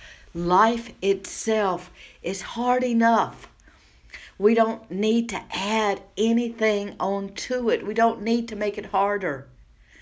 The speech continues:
So if you're in this stretched thin place, don't make it harder than it has to be. And, you know, sometimes the people we are caring for,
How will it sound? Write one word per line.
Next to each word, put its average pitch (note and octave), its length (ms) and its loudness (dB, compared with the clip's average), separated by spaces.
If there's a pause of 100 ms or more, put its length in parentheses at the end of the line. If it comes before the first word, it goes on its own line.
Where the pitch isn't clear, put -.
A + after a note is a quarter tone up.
(960)
So A3 360 4
if F#3+ 220 2
you're A3+ 220 2
in G#3 240 -2
this G#3 240 0
stretched - 640 -2
thin G#3+ 480 -4
place, - 800 -8 (1000)
don't A#3 240 -6
make A#3 200 -2
it A3 100 -4
harder G3 380 -2
than E3 180 -4
it C#3+ 100 -8
has C3 280 -10
to - 100 -20
be. C3 340 -12 (1700)
And, A3 420 6 (100)
you A3 180 2
know, F3+ 160 6
sometimes A3+ 640 0
the G3+ 120 0
people G#3+ 480 0
we G3 240 -4
are E3 180 -2
caring A#3 560 -2
for, B2+ 580 -8